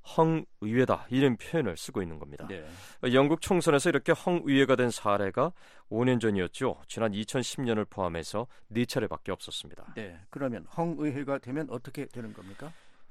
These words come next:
Speaker 1: 정당 지도자들이 협상을 통해서 연립정부 구성을 시도하게 됩니다. 아, 오 년 전에 보수당이 과반이 안 돼서 자유민주당과 연정을 한 게 대표적이죠. 이번에도,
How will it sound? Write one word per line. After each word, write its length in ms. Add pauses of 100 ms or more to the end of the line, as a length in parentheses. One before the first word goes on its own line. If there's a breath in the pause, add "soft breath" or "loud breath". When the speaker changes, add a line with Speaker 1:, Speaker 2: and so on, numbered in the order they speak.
(100)
Speaker 1:
정당 420
지도자들이 480
협상을 460
통해서 400
연립정부 1200
구성을 380
시도하게 440
됩니다. 520 (100)
아, 80 (160)
오 160
년 220
전에 180
보수당이 800
과반이 480
안 160
돼서 400 (380 soft breath)
자유민주당과 920
연정을 420
한 180
게 160 (180)
대표적이죠. 640 (460 loud breath)
이번에도, 720